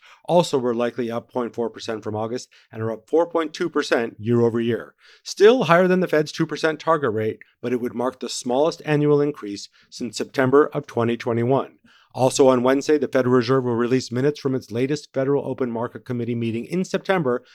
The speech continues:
when it held rates steady, but indicated they would be higher for longer, and one more rate hike this year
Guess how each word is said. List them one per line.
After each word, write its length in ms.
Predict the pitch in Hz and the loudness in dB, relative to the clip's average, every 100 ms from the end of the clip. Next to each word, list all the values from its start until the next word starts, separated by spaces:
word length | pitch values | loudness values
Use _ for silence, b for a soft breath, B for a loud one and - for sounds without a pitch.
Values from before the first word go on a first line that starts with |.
| b - | b -14
when 140 | 110 | -12
it 100 | 107 | -8
held 240 | 135 143 | -2 0
rates 260 | 123 123 - | 0 -2 -6
steady, 420 | - 131 95 98 b b | -2 -2 -2 -8 b b
but 140 | - 104 | -8 -2
indicated 560 | 196 214 131 113 117 | 0 0 -2 -4 -4
they 100 | 110 | -4
would 120 | 110 | -6
be 100 | 101 | -8
higher 340 | 101 143 156 170 | -6 -2 -2 -2
for 160 | 170 | -4
longer, 440 | 151 139 127 127 127 b _ | 0 0 0 -2 -6 b _
and 200 | 98 87 | -18 -10
one 160 | 95 143 | -2 0
more 160 | 160 | 2
rate 200 | 151 160 | 2 2
hike 200 | 151 151 | 0 -2
this 220 | 156 147 156 | -2 -2 0
year 300 | 127 117 | 0 0